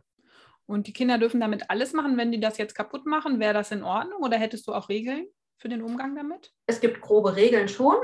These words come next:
Speaker 2: also es wird keiner mit dem Material verletzt. Man passt auf, dass man sich selbst nicht mit dem Material entsprechend verletzt. Und, ähm, wir schauen, dass das Material nach Möglichkeit nicht kaputt geht, so
Speaker 1: Mhm.
Speaker 2: wie mit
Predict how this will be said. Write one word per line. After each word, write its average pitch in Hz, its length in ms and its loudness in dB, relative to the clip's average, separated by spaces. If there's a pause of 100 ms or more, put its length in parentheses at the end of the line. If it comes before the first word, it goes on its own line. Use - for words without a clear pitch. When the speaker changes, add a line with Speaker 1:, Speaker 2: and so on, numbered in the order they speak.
Speaker 2:
also 226 500 6
es - 180 -4
wird 214 440 2 (220)
keiner 233 360 4
mit 208 160 2
dem 190 120 0
Material 175 580 2
verletzt. 190 640 -2
Man 208 160 -2
passt 196 300 -2
auf, 196 180 -2
dass 180 160 -2
man 165 180 -4
sich 151 180 -6
selbst 285 340 -2
nicht 294 140 2
mit 254 120 -2
dem 247 120 0
Material 220 480 2
entsprechend 190 600 -4
verletzt. 196 520 -2 (600)
Und, 202 680 4
ähm, 180 360 -4
wir 175 120 4
schauen, 180 320 2
dass 175 140 -2
das 175 160 -8
Material 170 460 2
nach 170 120 -2
Möglichkeit 170 640 -4
nicht 285 280 4
kaputt 294 440 0
geht, 294 320 0 (120)
so 185 220 -8
Speaker 1:
Mhm. 175 60 -8
Speaker 2:
wie 180 100 -10
mit - 220 -6